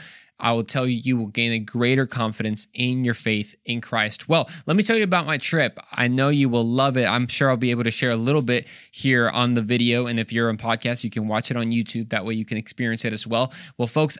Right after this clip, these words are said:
I went to the freaking Middle East.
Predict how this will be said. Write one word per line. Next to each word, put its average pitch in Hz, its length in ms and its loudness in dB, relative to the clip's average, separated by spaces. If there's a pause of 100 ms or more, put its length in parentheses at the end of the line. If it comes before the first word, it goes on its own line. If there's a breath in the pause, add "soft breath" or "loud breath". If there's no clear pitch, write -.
I 143 160 2
went 165 320 0
to 135 140 0
the 127 160 0
freaking 147 800 -2 (240 loud breath)
Middle 135 720 2
East. - 480 0